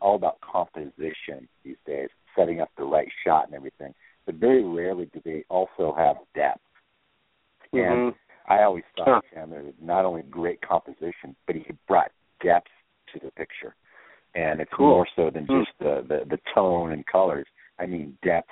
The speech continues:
Speaker 1: as in you know that there's some thought behind this. And,
Speaker 2: Hmm.
Speaker 1: and it's in, in a powerful way.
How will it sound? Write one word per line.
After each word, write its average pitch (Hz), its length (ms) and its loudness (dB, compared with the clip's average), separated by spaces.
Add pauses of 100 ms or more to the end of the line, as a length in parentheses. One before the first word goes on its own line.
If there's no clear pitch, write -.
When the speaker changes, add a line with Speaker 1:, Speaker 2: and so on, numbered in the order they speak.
Speaker 1:
as 78 260 -2
in 78 160 -14
you 82 100 -14
know 87 360 -4
that 90 160 -12
there's 78 220 -4
some 71 120 -16 (200)
thought 78 280 4
behind 69 420 -10
this. - 140 -20 (840)
And, 117 400 4
Speaker 2:
Hmm. 80 60 -6
Speaker 1:
and 78 80 -6
it's 71 160 -12
in, 92 120 -8 (120)
in 87 60 -2
a 80 60 -2
powerful 82 600 0
way. 80 400 -4